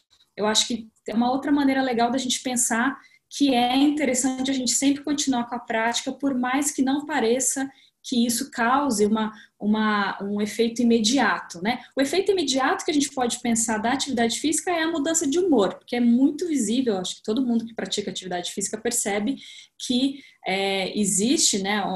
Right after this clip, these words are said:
essa melhoria do humor, e quando a gente fica muito tempo sem praticar atividade física, é muito comum que a gente comece a ficar mais mal-humorado. Então, é algo que dá pra ver,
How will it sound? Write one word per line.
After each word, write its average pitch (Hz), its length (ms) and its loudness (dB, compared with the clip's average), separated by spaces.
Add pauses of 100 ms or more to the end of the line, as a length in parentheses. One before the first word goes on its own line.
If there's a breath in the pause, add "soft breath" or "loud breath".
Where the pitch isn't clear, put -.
essa 185 360 -2
melhoria 202 540 0
do 214 140 2
humor, 202 320 0
e 269 80 -2
quando 240 260 -2
a 240 60 -2
gente 233 180 0
fica 226 240 -4
muito 277 540 2
tempo 269 240 -2
sem 226 180 -4
praticar 208 380 -4
atividade 190 460 -4
física, 233 680 -2 (240 loud breath)
é 226 100 2
muito 247 320 6
comum 262 320 4
que 277 80 -2
a 269 40 0
gente 240 180 -2
comece 233 320 2
a 269 40 2
ficar 262 220 -2
mais 233 320 2
mal-humorado. 240 680 2
Então, 220 300 -2 (240 loud breath)
é 202 100 2
algo 226 220 4
que 254 100 -4
dá 220 160 2
pra 254 180 -2
ver, 233 320 2